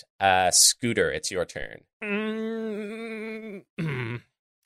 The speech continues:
Speaker 2: could I roll to see if I had time to, like, repurpose one of those gauntlets?
Speaker 1: Oh, yeah, I, 'cause you had, like, an hour of sailing, so I, I would say you could have done that.
Speaker 2: All right,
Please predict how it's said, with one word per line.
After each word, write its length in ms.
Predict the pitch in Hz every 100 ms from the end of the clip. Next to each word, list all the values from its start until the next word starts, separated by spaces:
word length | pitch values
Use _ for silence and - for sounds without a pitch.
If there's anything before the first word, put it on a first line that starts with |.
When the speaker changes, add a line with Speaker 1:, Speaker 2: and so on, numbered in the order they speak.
| _ _ _ _ _ _ _
Speaker 2:
could 120 | -
I 160 | 214 262
roll 800 | 196 175 185 196 202 196 190 - -
to 160 | - 170
see 260 | - 175
if 160 | 165 -
I 120 | 160
had 340 | 147 160 147 -
time 400 | 160 147 147 147
to, 160 | 160
like, 280 | 143 131 127
repurpose 920 | - 135 147 151 - 151 139 151 -
one 180 | 143 139
of 140 | 139
those 220 | 135 135 120
gauntlets? 840 | 135 131 147 156 156 - - - _ _ _ _ _ -
Speaker 1:
Oh, 140 | 180 202
yeah, 320 | 190 165 143
I, 120 | 151
'cause 280 | - 165 143
you 80 | 202
had, 140 | 202
like, 140 | 180 147
an 100 | 131
hour 440 | 123 127 127 123
of 100 | 107
sailing, 580 | - 107 98 85 85 143 _ _ -
so 180 | 127
I, 100 | 113
I 180 | 117 117
would 140 | 120 -
say 180 | 117
you 120 | 104 95
could 140 | 101
have 100 | 87
done 220 | 87 82
that. 240 | 80 87 -
Speaker 2:
All 80 | 165
right, 280 | 156 139